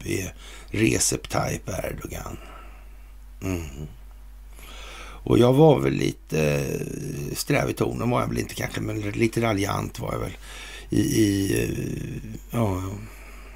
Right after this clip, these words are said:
före tjugohundrasexton och nedskjutningar och den här ryska bombkärran i Syrien. Mm. Och sen blev det ju statskupp och då blev det glasklart alltihopa. Mm.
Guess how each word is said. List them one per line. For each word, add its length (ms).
före 580
tjugohundrasexton 920
och 80
nedskjutningar 680
och 140
den 40
här 100
ryska 320
bombkärran 540
i 40
Syrien. 580
Mm. 840
Och 80
sen 120
blev 120
det 60
ju 80
statskupp 560
och 60
då 120
blev 160
det 80
glasklart 640
alltihopa. 640
Mm. 220